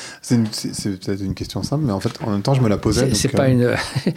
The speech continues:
Speaker 2: <laughs> c'est pas un privilège des, des Orientaux.
Speaker 1: Et de la même
Speaker 2: De
Speaker 1: manière,
Speaker 2: qui que ce soit, d'ailleurs.
Speaker 1: euh, vous disiez tout à l'heure que le Dalai Lama, c'est un, c'est le patriarche. Est-ce que ça pourrait être une femme,
Speaker 2: Oui, il
Speaker 1: potentiellement ?
Speaker 2: l'a dit souvent,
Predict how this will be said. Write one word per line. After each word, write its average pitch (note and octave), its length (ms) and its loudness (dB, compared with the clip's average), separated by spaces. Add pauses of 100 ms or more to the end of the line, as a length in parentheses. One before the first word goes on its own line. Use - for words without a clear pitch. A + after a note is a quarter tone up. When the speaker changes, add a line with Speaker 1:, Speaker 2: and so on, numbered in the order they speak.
(100)
Speaker 2:
<laughs> - 140 -8
c'est - 140 -6
pas B2 100 2
un C#3 80 2
privilège C3+ 640 4
des, G#2+ 360 0
des G2 200 -2
Orientaux. A2+ 480 -4 (140)
Speaker 1:
Et B2+ 80 2
de G#2+ 80 0
la A2+ 80 4
même C3 140 6
Speaker 2:
De C3 40 6
Speaker 1:
manière, A#2+ 260 6
Speaker 2:
qui C#3+ 100 6
que D#3+ 40 4
ce C#3 80 4
soit, F#3+ 220 2
d'ailleurs. A2 400 -2 (680)
Speaker 1:
euh, A2+ 220 -4
vous A2+ 160 -6
disiez G#2 200 -2
tout - 160 -10
à G#2+ 60 0
l'heure G#2+ 200 2
que - 100 -2
le G2+ 100 0
Dalai A2 200 0
Lama, A2 200 0
c'est A2 160 -4
un, A2 220 -2 (500)
c'est - 180 -8
le G2+ 60 0
patriarche. G#2+ 720 0
Est-ce F#2+ 120 -2
que - 80 0
ça A#2 120 2
pourrait A2+ 240 2
être - 140 -4
une G#2 220 0
femme, G3 280 0
Speaker 2:
Oui, G#3 80 -2
il - 260 -20
Speaker 1:
potentiellement ? A#3 340 0
Speaker 2:
l'a A2+ 80 4
dit A#2+ 140 2
souvent, A#3 400 0